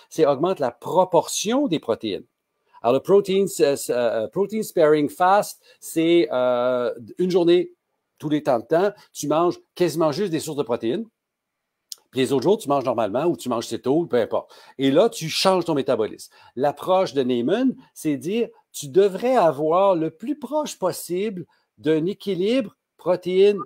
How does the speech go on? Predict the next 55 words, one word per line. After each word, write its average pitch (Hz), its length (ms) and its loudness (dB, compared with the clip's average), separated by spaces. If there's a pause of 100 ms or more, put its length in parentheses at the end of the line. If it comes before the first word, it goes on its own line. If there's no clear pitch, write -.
(420)
gras 156 420 2
ou 147 100 -6
source 170 300 -2
d'énergie, 147 440 0
parce - 120 -12
que 160 60 -8
lui, 175 160 -2
à - 20 4
un 143 40 0
moment 135 140 0
donné, 160 180 0
que - 60 -20 (140)
ce - 100 -12
soit 214 180 4
gras 214 180 6
ou 220 80 8
glucides, 151 400 -6
je 151 60 -6
m'en 156 120 4
contrefous, 160 480 -2
c'est 214 140 -2
la 143 80 2
quantité 170 300 -4
d'énergie 143 340 -2
qui 131 120 -4
rentre. 135 240 -4 (400)
Euh, 127 260 2
et 160 120 2
là, 208 140 4
il 208 60 2
va 175 100 2
te 120 60 -12
dire, 202 280 -2
gramme 180 360 0
pour 190 180 2
gramme, 165 460 0 (1200)
un 175 140 2
pour 180 200 4
un. - 100 0 (600)
Puis - 80 -4
là, 147 80 8
tu 143 80 0
vas 131 100 0
maigrir. 104 280 -4 (600)
Alors - 120 -12
ça, 175 140 -4
ça 165 140 -2
veut 135 60 -2
dire, 226 160 -4
si - 80 -14
tu - 140 -16
con-, 147 260 2
tu, 127 260 -12
tu, 123 300 -6 (260)
tu 131 300 -14